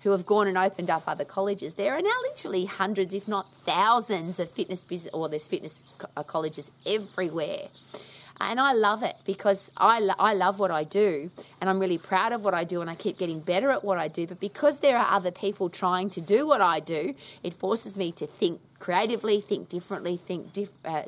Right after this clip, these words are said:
think brilliantly every single day. Competition forces us to get better. So rather than compete with other people, though, I'll ask this question again. Who are you really competing with? When you look in your mirror today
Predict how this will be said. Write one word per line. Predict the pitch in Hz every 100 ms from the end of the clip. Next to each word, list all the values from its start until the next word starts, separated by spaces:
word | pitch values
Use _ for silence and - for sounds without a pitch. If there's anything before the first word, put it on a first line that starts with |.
| -
think | 190 135
brilliantly | 185 226 247 226 160 156 208 - - -
every | 196 175 180
single | - 170 156
day. | 151 165 160 -
Competition | - 220 233 220 - 196 - 165
forces | 160 170 165 - 156
us | 165 -
to | -
get | 151 - -
better. | - - 143 - _ _ - - - - _
So | - 208 196 196 - _ _
rather | 190 220 277
than | 269 220
compete | 202 170 220
with | 175
other | 165 156
people, | - 180 180 180
though, | 156 147
I'll |
ask | 151 156
this | - 143
question | - 151 - 143
again. | 135 143 139 - - - - - _ -
Who | 214 254
are | 262
you | 220 185
really | 160 175 180 170
competing | - 160 - 160 156 156
with? | 147 - -
When | 175
you | 180 233
look | 233 220
in | 214
your | 196
mirror | 175 175 160
today | - - 147 180 180 160 - 170 226